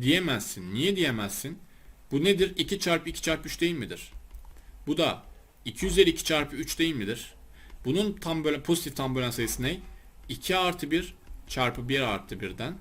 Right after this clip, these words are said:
altıdır. Bak dört değildir. O zaman asal sayılara gideceğiz.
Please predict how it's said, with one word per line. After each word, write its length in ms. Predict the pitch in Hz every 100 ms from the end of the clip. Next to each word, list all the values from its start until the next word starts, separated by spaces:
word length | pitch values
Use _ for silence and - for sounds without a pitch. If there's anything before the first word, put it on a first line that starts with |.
| - - - - -
altıdır. 720 | 101 101 98 - 120 90 -
Bak 240 | 87 -
dört 280 | 113 117 -
değildir. 380 | 117 117 90 - - - - - -
O 100 | 113
zaman 420 | 113 156 180 196 202 -
asal 340 | 117 - 185
sayılara 480 | 185 151 135 117 135
gideceğiz. 600 | 147 110 - - - -